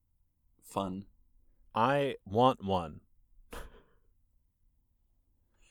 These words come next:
Speaker 1: I like how when they become mer dogs,
Speaker 2: Mm-hmm.
Speaker 1: they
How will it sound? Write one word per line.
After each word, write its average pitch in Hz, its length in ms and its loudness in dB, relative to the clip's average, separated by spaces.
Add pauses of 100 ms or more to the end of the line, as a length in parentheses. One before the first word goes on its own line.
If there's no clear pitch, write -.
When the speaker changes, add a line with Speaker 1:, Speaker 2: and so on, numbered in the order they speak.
(140)
Speaker 1:
I 131 100 6
like 170 200 8
how 180 180 6
when 120 240 4
they 113 140 6
become 101 960 0 (840)
mer 104 1040 0
dogs, 90 1000 -2 (480)
Speaker 2:
Mm-hmm. 101 240 -4 (160)
Speaker 1:
they 92 680 -2